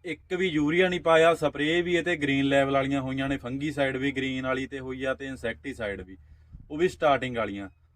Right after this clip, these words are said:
ਉਸ ਤੋਂ ਬਾਅਦ ਕੋਈ ਸਪਰੇਅ ਨਹੀਂ ਹੋਈ ਹੋਈ, ਕਿਉਂਕਿ ਜਿਵੇਂ ਹੁਣ ਆਪਾਂ ਯੂਰੀਆ ਪਾਉਣੇ ਆ ਨਾ, ਨਾਲ ਦੀ ਨਾਲ ਹੀ ਪੱਤੇ ਖਰਾਬ ਹੋ ਜਾਂਦੇ ਆ, ਕੀੜਾ ਲੱਗ ਜਾਂਦਾ, ਸੁੰਡੀ ਲੱਗ ਜਾਂਦੀ ਆ।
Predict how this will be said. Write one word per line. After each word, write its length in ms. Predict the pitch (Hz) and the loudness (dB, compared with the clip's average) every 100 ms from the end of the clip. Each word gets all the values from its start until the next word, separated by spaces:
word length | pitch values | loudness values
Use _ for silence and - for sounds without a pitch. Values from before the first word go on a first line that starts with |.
| _ | _
ਉਸ 140 | 143 139 | -14 -10
ਤੋਂ 140 | 165 | 0
ਬਾਅਦ 240 | 156 165 160 | 4 4 4
ਕੋਈ 260 | 160 160 | -2 -2
ਸਪਰੇਅ 420 | 151 139 127 139 160 | -2 -4 0 0 0
ਨਹੀਂ 120 | 160 | 0
ਹੋਈ 180 | 151 151 | 0 0
ਹੋਈ, 200 | 151 147 | 0 -2
ਕਿਉਂਕਿ 440 | 151 151 147 165 | -4 -4 -2 -2
ਜਿਵੇਂ 260 | 147 156 165 | -2 0 0
ਹੁਣ 140 | 165 | 0
ਆਪਾਂ 200 | 156 170 | 0 -2
ਯੂਰੀਆ 460 | 143 139 151 175 170 | -2 -2 2 4 4
ਪਾਉਣੇ 280 | 165 165 | 2 0
ਆ 40 | 170 | 0
ਨਾ, 120 | 180 175 | -2 0
ਨਾਲ 340 | 147 143 147 | 2 4 4
ਦੀ 120 | 156 | 2
ਨਾਲ 240 | 156 147 147 | 2 4 2
ਹੀ 80 | |
ਪੱਤੇ 320 | 151 143 151 147 | -2 -4 -2 0
ਖਰਾਬ 280 | 135 123 123 | 2 4 4
ਹੋ 100 | 113 | 2
ਜਾਂਦੇ 300 | 104 95 95 | -2 -4 -4
ਆ, 80 | 92 _ | -8 _
ਕੀੜਾ 240 | 143 143 | 2 6
ਲੱਗ 160 | 143 120 | 6 4
ਜਾਂਦਾ, 300 | 113 117 135 | 0 0 0
ਸੁੰਡੀ 300 | 123 123 127 | 0 2 4
ਲੱਗ 120 | 107 | 2
ਜਾਂਦੀ 340 | 101 98 95 | -2 -8 -10
ਆ। 80 | 98 | -12